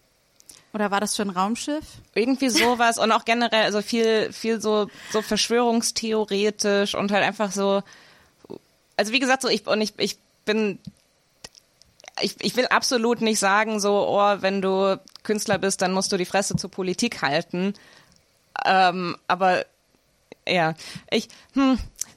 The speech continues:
Speaker 2: ich habe sehr viele komplexe Gefühle zu Kanye West.
Speaker 1: Hm. Ich finde auch, wir haben nicht die besten Erfahrungen mit Künstlern, die Politiker werden.
Speaker 2: Hm.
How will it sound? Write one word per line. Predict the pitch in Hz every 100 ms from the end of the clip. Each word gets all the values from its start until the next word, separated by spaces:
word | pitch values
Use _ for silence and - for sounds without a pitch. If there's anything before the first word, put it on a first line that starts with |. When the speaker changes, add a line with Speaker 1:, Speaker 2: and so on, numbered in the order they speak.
| - - -
Speaker 2:
ich | 302
habe | 277
sehr | 220 214
viele | 220 190 - _ _
komplexe | 214 185 185 170 170
Gefühle | 160 170 - 170 160
zu | -
Kanye | 156 165 165 156
West. | 151 165 - - - _ _ _ _ _ _ _ _ _ _
Speaker 1:
Hm. | 214 202 196 _
Ich | - 214
finde | 285 277 233
auch, | 233
wir | 240
haben | 247
nicht | 240
die | 226
besten | 233 -
Erfahrungen | 220 208 208 214
mit | 208 -
Künstlern, | 226 - 208
die | 208
Politiker | 190 208 208 185 185
werden. | 175 170 170 170 _ _ _ _ _
Speaker 2:
Hm. | 196 190 180